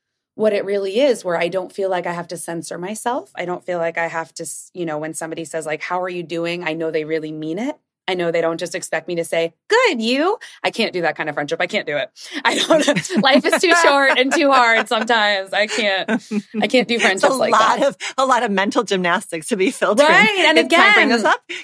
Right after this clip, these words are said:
Speaker 2: Can I
Speaker 1: I
Speaker 2: say
Speaker 1: don't like,
Speaker 2: this?
Speaker 1: I don't, and I went through that for so
Speaker 2: <laughs>
Speaker 1: much of my life, and I just realized, like,
Speaker 2: Yeah.
Speaker 1: no, fortunately, I finally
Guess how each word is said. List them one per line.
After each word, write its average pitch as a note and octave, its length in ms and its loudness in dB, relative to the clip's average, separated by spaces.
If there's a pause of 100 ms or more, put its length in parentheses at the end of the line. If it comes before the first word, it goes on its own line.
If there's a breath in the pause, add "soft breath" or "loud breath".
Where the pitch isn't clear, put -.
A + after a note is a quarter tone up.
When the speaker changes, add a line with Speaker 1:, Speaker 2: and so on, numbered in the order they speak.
Speaker 2:
Can A3 140 0
I A3 60 6
Speaker 1:
I - 20 8
Speaker 2:
say D4+ 80 6
Speaker 1:
don't E4 140 6
like, D#4+ 180 4
Speaker 2:
this? A#3+ 80 2
Speaker 1:
I C#4+ 100 4
don't, D4+ 240 2
and C4+ 140 2
I C#4 60 2
went D4 200 2
through D#4 120 -2
that C4 180 0
for A3+ 80 -6
so C4+ 140 0
Speaker 2:
<laughs> - 20 4
Speaker 1:
much C4 180 0
of B3+ 80 -2
my A3+ 140 0
life, F#3 320 0
and F#3+ 100 -4
I F#3+ 80 -2
just G3 260 -8
realized, F3+ 480 0
like, E3+ 200 0
Speaker 2:
Yeah. D3 320 -2
Speaker 1:
no, G3+ 380 0
fortunately, G3 680 -4 (200)
I F#3+ 100 0
finally F#3+ 600 -4